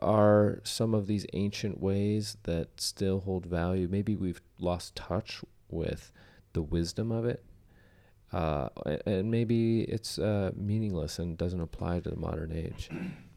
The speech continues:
Speaker 2: Well, it's like Graham Hancock says, we're, you know, we're a culture, we have cultural amnesia,
Speaker 1: Mm-hmm.
Speaker 2: you know,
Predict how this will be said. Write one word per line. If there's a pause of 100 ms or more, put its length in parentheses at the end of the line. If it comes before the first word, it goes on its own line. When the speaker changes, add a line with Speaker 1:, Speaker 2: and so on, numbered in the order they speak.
(120)
Speaker 2:
Well,
it's
like
Graham
Hancock
says,
we're,
you
know, (200)
we're
a
culture, (320)
we
have
cultural
amnesia, (260)
Speaker 1:
Mm-hmm.
Speaker 2:
you
know,